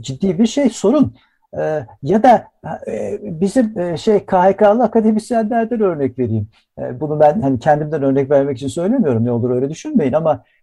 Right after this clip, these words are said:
E, olağanüstü hal kanun hükmünde kararnamesiyle ne yapılamazsa iki yıl boyunca yapıldı. Yapıldı. Olağanüstü hal kanun hükmünde kararnameleriyle yapılamayacak şeylerin yüzde doksanı yapıldı.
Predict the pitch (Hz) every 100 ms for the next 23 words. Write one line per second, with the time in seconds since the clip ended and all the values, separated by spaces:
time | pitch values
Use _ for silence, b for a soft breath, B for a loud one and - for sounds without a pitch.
0 | - 147 170 165 208 208 - 185 196 190
1 | 196 196 208 196 - 190 196 196 185 190
2 | 190 190 196 185 - 208 143 240 269 _
3 | _ _ _ _ 151 160 190 311 285 190
4 | 151 131 120 110 - 175 254 320 _ -
5 | - - 320 294 185 175 160 226 311 320
6 | 311 277 254 - _ _ _ _ _ _
7 | _ - 180 277 269 320 _ _ _ _
8 | - 196 262 247 - 190 190 202 202 220
9 | 208 185 185 185 196 196 196 196 196 196
10 | 190 190 202 170 151 - - 175 185 208
11 | 247 214 151 147 - 175 165 185 233 220
12 | 277 247 202 - 185 311 339 294 -